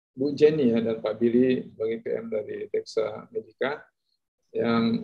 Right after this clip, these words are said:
eh, bekerja sama dengan Pogi Jaya sehingga acara ini dapat berlangsung dengan lancar. Saya kira demikian dari saya. Billahi taufiq wal hidayah. Wassalamualaikum warahmatullahi wabarakatuh. Saya ucapkan silakan selamat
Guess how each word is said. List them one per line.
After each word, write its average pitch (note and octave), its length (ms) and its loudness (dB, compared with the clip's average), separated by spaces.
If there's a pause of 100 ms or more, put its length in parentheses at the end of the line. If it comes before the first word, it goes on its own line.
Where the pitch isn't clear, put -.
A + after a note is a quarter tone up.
eh, A2 480 -4
bekerja A#2 320 -4
sama A2 240 -6
dengan A2 320 -8
Pogi A2+ 240 -2
Jaya B2 400 2
sehingga A#2+ 560 -4 (240)
acara A#2+ 320 0
ini C3+ 80 0
dapat A#2+ 320 0
berlangsung A2+ 480 -2
dengan G#2+ 320 -6
lancar. G#2+ 320 -4 (960)
Saya - 160 -4
kira F3 160 6
demikian D#3 640 6 (480)
dari B2 160 0
saya. C#3+ 560 2 (880)
Billahi C#3+ 240 6
taufiq D3 240 0
wal C#3+ 160 2
hidayah. D3+ 480 4
Wassalamualaikum C#3 880 0
warahmatullahi B2 560 2
wabarakatuh. A#2 560 0
Saya A#2 160 0
ucapkan B2+ 400 0
silakan B2 480 -6
selamat B2 400 2